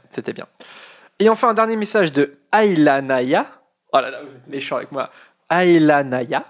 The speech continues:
je pense que c'est ça. « Bonjour de Bretagne à toute l'équipe.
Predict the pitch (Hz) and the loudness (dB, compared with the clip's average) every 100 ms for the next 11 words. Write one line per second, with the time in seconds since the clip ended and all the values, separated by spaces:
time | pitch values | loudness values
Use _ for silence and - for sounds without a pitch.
0 | - - 143 - - - - _ _ _ | -20 -16 -16 -16 -14 -14 -14 _ _ _
1 | _ _ _ _ _ - 170 233 208 165 | _ _ _ _ _ 0 0 2 2 0
2 | 170 196 - 220 180 143 - 180 147 - | 2 0 0 -6 -4 -10 -10 -6 -6 -6
3 | 185 | -12